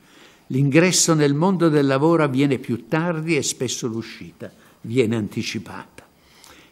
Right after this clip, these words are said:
Elettronica e informatica hanno enormemente allargato le possibilità di comunicazione a distanza, ma tendono a escludere la fascia più avanzata della popolazione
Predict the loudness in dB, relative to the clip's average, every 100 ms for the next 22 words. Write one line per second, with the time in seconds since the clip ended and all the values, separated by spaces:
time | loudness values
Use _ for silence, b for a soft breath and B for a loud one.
0 | _ 6 6 6 6 6 6 4 4 2
1 | 2 2 2 0 -2 -4 0 0 2 4
2 | 6 6 6 2 2 0 0 0 2 2
3 | 0 -2 -4 -10 -16 -20 B B B 0
4 | 2 0 0 0 2 2 0 0 -2 -2
5 | 0 -2 -2 -4 -2 -2 -2 -4 -6 -6
6 | -2 0 0 -4 -6 -8 -8 B B B
7 | 2 2 4 4 4 4 4 4 4 2
8 | 2 2 4 4 2 0 -2 -4 -2 -4
9 | 0 2 2 0 -2 -4 -4 -4 -8 -12
10 | B B -2 0 2 0 -2 0 -4 -2
11 | -2 2 2 2 -2